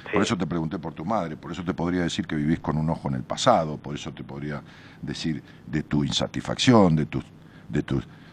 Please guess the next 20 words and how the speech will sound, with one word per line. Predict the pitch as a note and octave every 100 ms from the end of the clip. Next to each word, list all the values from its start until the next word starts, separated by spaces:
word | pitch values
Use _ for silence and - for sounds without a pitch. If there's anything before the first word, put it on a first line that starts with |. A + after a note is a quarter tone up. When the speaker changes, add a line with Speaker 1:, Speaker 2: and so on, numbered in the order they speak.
| -
Speaker 2:
de, | -
de, | D#2
de | C2+
esta | E2+ - E2
cosa | F2+ - D2+
de, | C2+ A#1+ - - - -
de, | - A#1
de, | A1+ G#1 -
de, | - -
de | -
cierto | - F#2 - D2+
chico | - E2 D2+
que | C2
creció | C2 - E2+
antes | D#2+ C#2+
de | B1+
tiempo | F2+ F#2 - F2+ -
y | A1+
que | - C2
cuando | - C2 C2 C#2 B1+